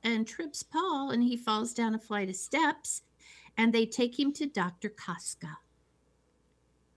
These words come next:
Doctor Casca was who he was supposed to hook up with.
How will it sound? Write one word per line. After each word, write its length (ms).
Doctor 280
Casca 580
was 240
who 180
he 200
was 200
supposed 460
to 140
hook 260
up 240
with. 220